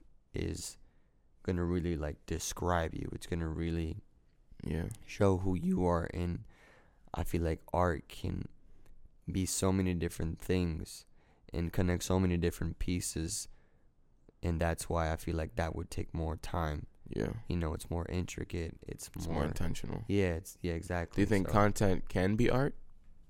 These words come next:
Speaker 1: A hundred percent. Yeah. I think, I think so. Yeah.
Speaker 2: And art can be content too.
Speaker 1: Mm-hmm. I think they're inter-, they're definitely interchangeable.
Speaker 2: But they're not the same though.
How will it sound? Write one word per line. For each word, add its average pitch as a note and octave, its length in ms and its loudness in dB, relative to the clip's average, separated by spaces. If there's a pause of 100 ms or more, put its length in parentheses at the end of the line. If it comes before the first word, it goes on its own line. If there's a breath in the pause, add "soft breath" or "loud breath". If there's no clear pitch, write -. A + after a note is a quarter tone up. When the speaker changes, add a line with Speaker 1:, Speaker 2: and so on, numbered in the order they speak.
(640)
Speaker 1:
A D3+ 60 0
hundred D#3+ 260 2
percent. C#3+ 400 0 (680 soft breath)
Yeah. - 200 2 (640 soft breath)
I - 80 -2
think, A#2 300 -2 (560)
I A#2 100 2
think E3+ 280 -4
so. A2 280 -6 (840)
Yeah. F#2 200 0 (920)
Speaker 2:
And F2+ 160 6
art E2+ 180 4
can F2+ 140 2
be D#2+ 80 4
content F2+ 500 2
too. G2+ 260 0 (400)
Speaker 1:
Mm-hmm. D3 260 -4 (560)
I A#2 60 -2
think A#2+ 260 -4
they're A2 100 0
inter-, G#2+ 300 -2
they're A2 200 4
definitely G#2+ 420 -2
interchangeable. G2 540 2
Speaker 2:
But F#2 60 6
they're F2 100 6
not D2+ 160 0
the - 100 -10
same D2+ 280 -4
though. - 160 -12